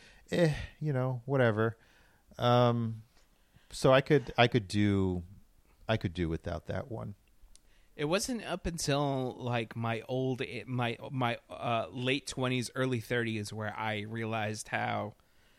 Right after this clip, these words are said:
Speaker 2: um, fucked up a character Indiana Jones is,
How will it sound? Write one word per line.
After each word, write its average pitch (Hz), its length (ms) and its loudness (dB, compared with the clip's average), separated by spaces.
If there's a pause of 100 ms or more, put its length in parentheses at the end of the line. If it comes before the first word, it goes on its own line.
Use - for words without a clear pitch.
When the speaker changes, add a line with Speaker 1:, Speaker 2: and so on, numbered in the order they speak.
(320)
Speaker 2:
um, 107 420 -6 (340)
fucked - 360 2
up 139 260 2
a - 80 -2
character 113 520 2
Indiana 120 480 -2
Jones 110 380 -4
is, 107 320 -8